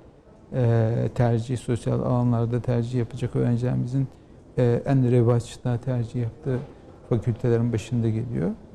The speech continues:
E, muhakkak, e, bizim üniversitemizi yakından takip etmelerini öneririm.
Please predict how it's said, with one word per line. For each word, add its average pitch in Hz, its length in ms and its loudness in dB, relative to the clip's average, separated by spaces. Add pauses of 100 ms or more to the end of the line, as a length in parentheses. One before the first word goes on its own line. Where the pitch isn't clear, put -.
(480)
E, 117 300 2 (880)
muhakkak, 127 400 2 (420)
e, 71 40 -8 (680)
bizim 123 320 0 (300)
üniversitemizi 127 840 0 (120)
yakından 139 440 2
takip 135 360 -2
etmelerini 131 600 0 (520)
öneririm. 120 580 4